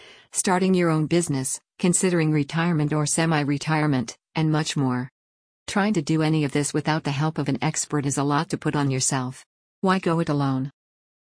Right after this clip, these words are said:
How career coaching can work. To illustrate this point, let me tell you about a client of mine. I'll call her Kate. Kate first came to me because she was unhappy with the department she was in at her current company. She didn't mesh well with her coworkers in this department,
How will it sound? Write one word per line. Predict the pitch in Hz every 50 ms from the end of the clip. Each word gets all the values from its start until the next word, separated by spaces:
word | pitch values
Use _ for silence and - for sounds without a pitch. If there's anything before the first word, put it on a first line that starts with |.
| _
How | - 208 208
career | 202 - 170 160 170 175 190 185
coaching | - 180 165 165 160 - 147 147
can | 135 156 139 143 147
work. | 135 131 120 - - - - _ _ _ _ _ _ _ _ _ _ _ _
To | - 147 143 170
illustrate | 180 190 190 190 - - 175 160 165 170
this | - 160 151 -
point, | - - 190 170 143 127 123 - - - _ _ -
let | 190 208 -
me | - 220 214
tell | 202 - 180 170 156
you | 156 143 151 151
about | 143 139 139 131 135
a | 139
client | - - - 170 170 160 131 127 151
of | 143
mine. | 165 147 143 135 135 135 135 143 - _ _ _ _ _ _ _
I'll | - 160 156
call | 156 - 180 165 156
her | 156 143 151 147
Kate. | - - 147 127 123 120 - - - - _ _ _ _ _ _ _
Kate | - 208 214 214 -
first | - 180 175 185 - -
came | - 165 160 151 147
to | 151
me | 143 139 139
because | 127 151 139 - 165 156
she | - - 170
was | 151 151 139 -
unhappy | 147 156 143 147 156 151 151 - 151 139
with | 135 143
the | - 147
department | 139 151 - - 165 151 151 - 151 135 131
she | - - 147
was | 139 147 135 -
in | 139 147
at | 139
her | 151 147 135
current | - - 160 151 127 -
company. | - - 139 127 - 139 123 120 120 139 - _ _ _ _ _ _ _ _ _ _ - - - - _
She | - - - 208
didn't | 196 214 208 196 208 170
mesh | 165 160 165 - - 151
well | 143 139 135
with | 135 143 -
her | 160 139
coworkers | - - 202 190 165 147 139 131 - - 143 135 -
in | 147 143
this | 147 151 - -
department, | - 143 - - 147 139 139 - 139 127 127 - -